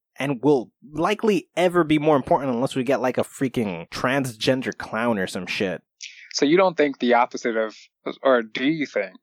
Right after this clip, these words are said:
Speaker 2: that the Bernies, right, who are radical in their own right, right, like, say fuck yous in their own way, couldn't come in and, and create sort of the same heightened sense of awareness?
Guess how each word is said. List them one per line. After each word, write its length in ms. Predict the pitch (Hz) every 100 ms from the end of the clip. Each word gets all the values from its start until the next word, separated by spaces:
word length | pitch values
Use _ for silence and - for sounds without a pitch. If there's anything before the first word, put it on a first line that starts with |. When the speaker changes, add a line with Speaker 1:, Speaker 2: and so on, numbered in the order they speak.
| - - _ _
Speaker 2:
that 420 | 110 110 107 107 - - _ _ -
the 80 | 113
Bernies, 960 | 113 117 113 104 95 92 90 95 - -
right, 200 | 110 104 -
who 160 | 107
are 420 | 101 101 98 98 - - 120
radical 400 | 143 165 165 156
in 80 |
their 100 | 151
own 220 | 143 123 110
right, 220 | 101 -
right, 240 | 113 117 -
like, 200 | 107 104 _ _
say 240 | - 131 135
fuck 220 | 151 -
yous 180 | 143 131
in 120 | 127
their 120 | 127
own 220 | 127 127
way, 480 | 120 120 101 95 98 -
couldn't 340 | 131 127 120
come 200 | - 127
in 180 | 120 120
and, 320 | 113 110 104 -
and 460 | 107 104 101 - - - - -
create 340 | - 139 127 123
sort 200 | 135 117
of 60 |
the 80 | 107
same 760 | - 113 113 113 107 104 104 107 _
heightened 320 | - 131 127 120
sense 220 | 113 113
of 140 | 104
awareness? 800 | 104 104 120 127 127 - - -